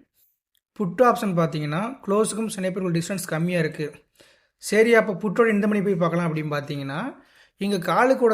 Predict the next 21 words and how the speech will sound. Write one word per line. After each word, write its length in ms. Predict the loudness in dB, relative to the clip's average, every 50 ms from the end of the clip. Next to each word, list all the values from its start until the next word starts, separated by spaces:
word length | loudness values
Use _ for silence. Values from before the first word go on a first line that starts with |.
| 2 0
ஸ்னைப்பருக்கும் 400 | -2 -2 0 0 0 -2 0 0
க்ளோஸுக்கும் 360 | -2 -2 -2 -4 -6 -6 -4 -4
டிஸ்டன்ஸ் 280 | -4 -4 -6 -6 -6 -4
கம்மியா 260 | -4 -2 0 0 0 0 -2
இருக்கு. 220 | -4 -8 -12 -14 -16 -16 _ _ _ _ _ _ _ _ -6
எதுக்கடா 280 | -2 -2 0 2 4 4 4
வம்புன்னு 260 | 4 2 2 0 -2
சொல்லிட்டு 160 | -2 -2 -2 0
நம்ம 100 | 0 0
என்ன 80 | 0 0
பண்ணலாம், 160 | 0 0 2
இதையே 140 | 2 2 2
எடுத்துக்கலாம், 440 | 0 -2 -6 -8 -8 -8 -8 -8 -10 -12 -14 _ _ _ -20 -20 _ -8 -6
ஓகேவா? 260 | -2 -2 0 0 0 -2 -4 -8 -18 -20 -16 _ -6 -4
அப்போ 180 | -4 -2 0 0 0 0 0 -4 -8 -20 _ _ _ 2 4
மார்க்கெட் 340 | 6 6 6 6 2 2 4 4
மேல 180 | 4 4 4 4 2
போற 160 | 2 0 0 0
சினாரியோ 300 | 0 0 2 2 2 2
இருந்துச்சுன்னா, 460 | 2 0 -2 -6 -6 -8 -6 -4 -4 -4 -4 -4 -6 -12 _ _ _ _ _ _ _ _ -6
புட் 220 | -6 -4 0 4